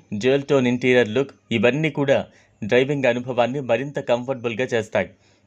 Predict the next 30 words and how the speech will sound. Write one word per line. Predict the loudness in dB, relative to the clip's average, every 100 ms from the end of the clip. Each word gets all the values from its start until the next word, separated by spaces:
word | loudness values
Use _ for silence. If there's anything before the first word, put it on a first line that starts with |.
| -2
ఇంజన్ | 0 4 4 2
విషయానికి | 0 -2 -4
వస్తే | -2 0 0 0
కొత్త | -2 0
టూ | 0 0
థౌజండ్ | 0 0 0
ట్వంటీ | -2 -2
ఫైవ్ | -2 0
మారుతి | 2 0 -2 -4
ఈకోలో | -2 0 2 2 0 -10 _ -2
వన్ | -2 0
పాయింట్ | 0 0 0
టూ |
లీటర్ | -4 -2 -2 -4
డ్యూయల్ | -2 0 -2 -6 -4
వివిటి | -2 0 -2 -2
పెట్రోల్ | -4 -2 -2
ఇంజన్ | -2 -2 -4 -2
ఇవ్వబడింది. | -2 0 0 0 0 -2 -4 -14 _ -2
ఇది | -2
బిఎస్ | 0 0 0 -2
సిక్స్ | -6 -2
ఫేజ్ | -2 0
టూ | 2 2 0 _ _ -4
నార్మ్స్‌కి | 0 0 -2 0 0
అనుగుణంగా | 0 -4 -4 -2 -4
ఉంటుంది. | -4 -4 -4 -6 _ _ _
పెట్రోల్ | -4 -2 -2
వెర్షన్ | -2 -2 -4
అంటే | -2 -2